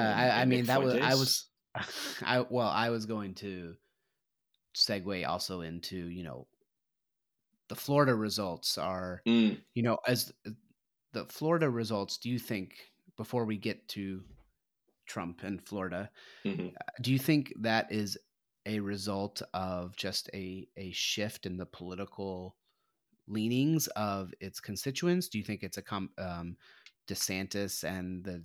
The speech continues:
Speaker 2: leadership has done a good job? Do you think it's a combination of both? Like, what, I mean, it's, it's a red, it's a full-on red state, and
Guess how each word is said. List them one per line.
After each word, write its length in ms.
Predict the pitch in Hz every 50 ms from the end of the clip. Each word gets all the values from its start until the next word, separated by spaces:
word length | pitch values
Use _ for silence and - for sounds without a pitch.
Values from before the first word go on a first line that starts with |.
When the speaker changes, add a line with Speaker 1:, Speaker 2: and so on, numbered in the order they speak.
| - -
Speaker 2:
leadership 500 | 101 104 95 98 104 - - 101 - -
has 100 | 95 -
done 180 | - 104 98 90
a 60 | 90
good 180 | 85 92 85 80
job? 480 | - 104 95 107 123 131 135 135 131
Do 80 | 113 104
you 40 | 92
think 140 | 95 87
it's 100 | 85 - 85
a 40 | -
combination 600 | - 101 101 95 95 92 92 90 - - 90 78
of 180 | 73 87 -
both? 480 | - 90 104 131 147 135 - - - - _ - - - - - _ -
Like, 160 | 107 104 -
what, 240 | 101 101 104 107 - -
I 60 | 113
mean, 160 | 113 113 104
it's, 360 | 110 127 127 - - - - - -
it's 200 | - 127 131 -
a 80 | 170 120
red, 360 | 95 87 92 85 98 101 87
it's 160 | - 107 - -
a 100 | 135 123
full-on 680 | - - - 120 110 107 107 107 104 98 95 95 95
red 300 | 98 101 104 107 104 98 -
state, 440 | - - 107 110 127 131 123 - -
and 340 | 98 101 98 98 95 92 -